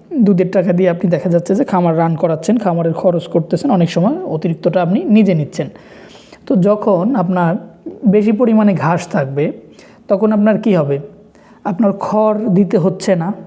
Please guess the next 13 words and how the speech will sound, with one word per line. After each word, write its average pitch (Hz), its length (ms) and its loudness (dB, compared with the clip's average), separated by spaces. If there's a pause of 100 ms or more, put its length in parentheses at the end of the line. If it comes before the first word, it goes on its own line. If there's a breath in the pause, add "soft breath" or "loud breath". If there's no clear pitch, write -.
(1500 loud breath)
একটা 196 340 -2
খড়ের 220 320 -2
বর্তমান 208 540 2
বাজার 180 260 2
মূল্য, 175 220 2
এক 175 220 -2
আটি 170 180 -2
খড়, 160 320 0 (320)
আমার 175 300 4
জেলা 185 420 2
উত্তরবঙ্গের 185 600 0
রংপুর 214 400 2
জেলা, 143 300 -2